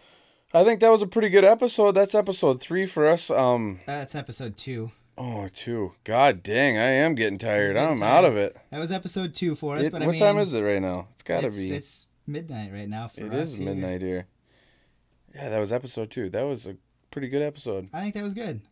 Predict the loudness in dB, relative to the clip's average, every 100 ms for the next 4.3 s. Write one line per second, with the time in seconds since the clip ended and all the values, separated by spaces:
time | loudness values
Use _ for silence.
0 | _ -10 -8 -8 -8 -8 -6 -6 -4 -4
1 | -4 -4 -4 -6 -6 -6 -6 -8 -10 -8
2 | -6 -4 -6 -6 -8 -10 -12 -12 -12 -10
3 | -10 -12 -16 _ -6 -4 -4 -2 0 0
4 | 2 4